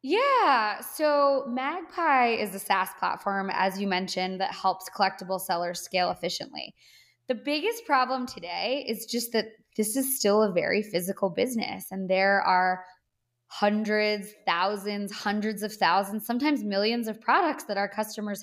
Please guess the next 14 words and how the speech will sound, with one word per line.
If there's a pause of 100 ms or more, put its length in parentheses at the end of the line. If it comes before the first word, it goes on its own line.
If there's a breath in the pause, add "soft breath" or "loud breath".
(100)
have, (560 loud breath)
and
getting
them
from
the
physical
real
world
in
their
stores,
their
warehouses,